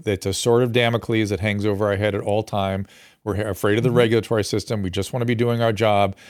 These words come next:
Speaker 1: And the thought that that s-, sword will come down terrifies us. And so we freeze, and we froze at the beginning of this pandemic completely.
Speaker 2: Right.
Speaker 1: We f-, we froze, and then we splintered.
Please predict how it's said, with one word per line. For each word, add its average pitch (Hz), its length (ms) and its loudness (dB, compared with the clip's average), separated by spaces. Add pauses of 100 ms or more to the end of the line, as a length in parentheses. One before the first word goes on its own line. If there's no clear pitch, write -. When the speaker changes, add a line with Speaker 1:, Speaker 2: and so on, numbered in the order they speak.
(240)
Speaker 1:
And 104 140 -4
the 101 60 0
thought 113 380 2
that 104 140 -2
that 104 200 0
s-, - 320 -16 (100)
sword 151 460 4
will 107 100 2
come 104 240 -4
down 98 440 -2
terrifies 98 720 0
us. 95 200 -2
And 104 180 -6
so 104 160 -4
we 98 160 -2
freeze, 113 480 0
and 101 180 -4
we 107 140 0
froze 117 600 4
at 104 120 -2
the - 80 -6
beginning 101 400 -2
of 92 100 -4
this 98 180 -2
pandemic 80 600 -8 (160)
completely. 104 640 -2 (100)
Speaker 2:
Right. 139 280 -2 (160)
Speaker 1:
We 101 100 -2
f-, - 180 -8
we 104 400 0
froze, 120 360 4
and 104 160 -2
then 98 80 0
we 92 100 -2
splintered. 85 380 -6